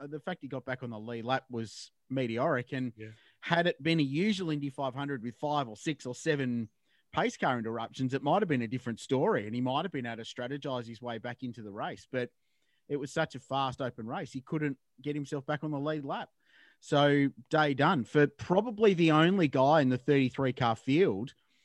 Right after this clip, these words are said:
Speaker 1: that could have been classed the favourite, given what he'd done in the month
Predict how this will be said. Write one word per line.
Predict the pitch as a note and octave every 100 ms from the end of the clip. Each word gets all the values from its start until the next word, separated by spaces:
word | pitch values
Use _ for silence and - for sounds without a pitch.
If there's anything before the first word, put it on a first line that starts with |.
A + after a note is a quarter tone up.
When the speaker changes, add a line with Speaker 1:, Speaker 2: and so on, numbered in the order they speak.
| _ -
Speaker 1:
that | C#3+ -
could | F3+
have | E3+
been | E3+ D#3+
classed | C#3+ D#3+ E3 -
the | D#3
favourite, | - C#3 G3 C#3 -
given | C3 C#3 C3+
what | C3 C#3+ -
he'd | C#3 C3+
done | C3 C#3+ C3 B2+ B2+
in | C3+ C3
the |
month | C3+ C#3+